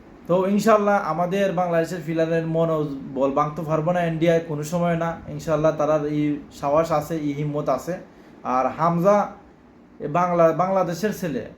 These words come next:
সে ইউরোপ কান্ট্রির ছেলে না, সে বাংলাদেশের মায়ের, বাংলাদেশের বাপের ছেলে। সে কখনো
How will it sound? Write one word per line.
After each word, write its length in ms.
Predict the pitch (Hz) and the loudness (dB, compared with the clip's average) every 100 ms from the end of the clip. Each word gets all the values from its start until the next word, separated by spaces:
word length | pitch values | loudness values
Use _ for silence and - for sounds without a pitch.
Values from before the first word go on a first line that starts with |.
| - - | -20 -18
সে 120 | - 170 | -6 0
ইউরোপ 260 | 170 165 185 - | 4 4 2 0
কান্ট্রির 540 | 185 180 196 202 160 - | -2 0 2 2 0 -6
ছেলে 200 | 175 156 | -2 0
না, 180 | 139 123 | 0 -4
সে 140 | 160 | -2
বাংলাদেশের 600 | 151 170 175 151 156 175 | 0 2 2 0 -2 -4
মায়ের, 400 | 175 170 156 156 | -2 0 2 0
বাংলাদেশের 540 | 156 160 151 147 147 160 147 | 0 0 2 0 0 -4 0
বাপের 280 | 156 139 127 | 0 0 -6
ছেলে। 200 | 135 110 98 - - - - - - | -8 -8 -8 -14 -20 -20 -20 -20 -18
সে 260 | - 175 180 | -2 0 2
কখনো 540 | 170 170 208 202 196 | 2 4 4 4 2